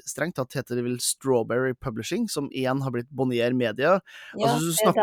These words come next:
Speaker 2: dem, ja.
Speaker 1: ja, hvis du snakker om en, en bransje som har utviklet seg, så, så er bokbransjen, eh, er absolutt en av de. Men det,
Speaker 2: Ja.
Speaker 1: M-, Mark Jørgensen,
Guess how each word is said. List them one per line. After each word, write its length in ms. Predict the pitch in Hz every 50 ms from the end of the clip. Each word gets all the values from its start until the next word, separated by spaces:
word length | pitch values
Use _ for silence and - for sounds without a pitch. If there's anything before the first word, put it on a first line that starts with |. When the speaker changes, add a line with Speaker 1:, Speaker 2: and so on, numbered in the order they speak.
| 202 202 214
Speaker 2:
dem, 80 | 226 247
ja. 120 | 254 240 - - - - _ -
Speaker 1:
ja, 120 | 131 139 147
hvis 80 | 151 160
du 60 | 175
snakker 320 | 165 180 185 139 - 139 147
om 100 | 156 165
en, 160 | 165 165 165 -
en 160 | 143 160 170
bransje 400 | 165 175 165 139 120 104 - 139 139
som 160 | - 165 156
har 100 | 151 151 151 131
utviklet 380 | - - - - - 160 156 -
seg, 520 | - 151 143 139 135 131 131 131 123 -
så, 220 | - - 151 143 143 135 135 131 - -
så 200 | 123 - 151 147
er 20 |
bokbransjen, 720 | 147 147 151 131 - _ - 117 135 139 - - 180 165 151
eh, 140 | 139 135 123 - - - _ -
er 140 | 131 151 127
absolutt 380 | 131 - - - 139 143 -
en 100 | 139 127
av 100 | 120 120
de. 100 | 139 147
Men 140 | 131 135 139
det, 140 | 156 170 170 160 - 196
Speaker 2:
Ja. 220 | 208 208 208 190 -
Speaker 1:
M-, 140 | 156 160 - - -
Mark 260 | 156 156 160 180 - -
Jørgensen, 580 | 170 143 123 127 143 170 - - 185 180 175